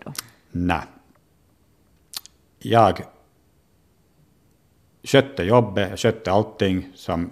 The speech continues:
Speaker 2: som behövde skötas, tyckte jag. Liksom, det in-, inverkar inte på något sätt att jag, liksom, ingen annan hade någonting med det att göra,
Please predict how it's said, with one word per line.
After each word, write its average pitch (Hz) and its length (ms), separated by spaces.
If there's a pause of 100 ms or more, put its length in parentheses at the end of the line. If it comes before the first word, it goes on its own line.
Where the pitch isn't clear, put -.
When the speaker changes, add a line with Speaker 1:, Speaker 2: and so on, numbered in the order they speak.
Speaker 2:
som 87 320
behövde 90 380
skötas, 82 580 (640)
tyckte - 280
jag. 71 160 (540)
Liksom, - 280
det 98 120
in-, 117 160
inverkar 117 440
inte 82 140
på 82 60
något 82 200
sätt - 220
att - 100
jag, 82 160 (120)
liksom, 85 340 (120)
ingen 107 300
annan 101 260
hade 87 220
någonting 90 380
med 80 100
det 80 80
att 85 60
göra, 90 200